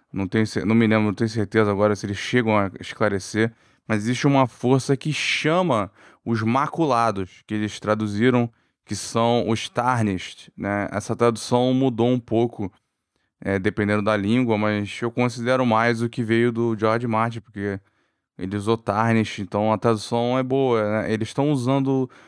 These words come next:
um, alguns termos um pouquinho minha-, mais, mais arca-, não chega a ser arcaico, mas menos comuns,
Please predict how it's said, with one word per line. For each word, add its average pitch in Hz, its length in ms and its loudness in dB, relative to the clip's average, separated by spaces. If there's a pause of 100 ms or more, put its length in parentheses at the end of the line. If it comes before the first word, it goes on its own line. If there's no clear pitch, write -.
(200)
um, 117 200 0 (100)
alguns 127 440 0
termos 135 500 2
um 127 100 2
pouquinho 139 540 -2
minha-, 139 260 -2
mais, 131 640 -2 (460)
mais 117 280 0
arca-, - 280 -4
não 185 200 2
chega 202 280 2
a - 20 -2
ser 196 160 0
arcaico, 117 680 0
mas 101 340 0 (360)
menos 156 400 2
comuns, 139 760 0